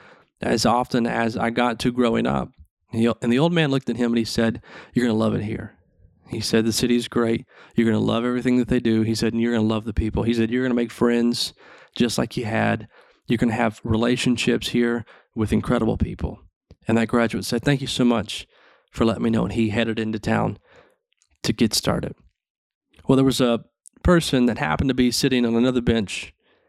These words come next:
and heard both conversations. So out of curiosity, he got up and he went to the old man. He said, "Look, I heard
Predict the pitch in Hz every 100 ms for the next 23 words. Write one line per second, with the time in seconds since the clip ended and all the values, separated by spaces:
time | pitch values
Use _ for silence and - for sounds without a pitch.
0 | _ 120 117 120 123 113 123 113 110 143
1 | 113 - - - - - - _ _ _
2 | _ _ _ - - - 131 143 135 170
3 | 151 131 135 139 127 117 123 120 120 -
4 | 117 120 117 117 113 110 110 113 117 110
5 | 113 120 110 110 139 135 156 135 139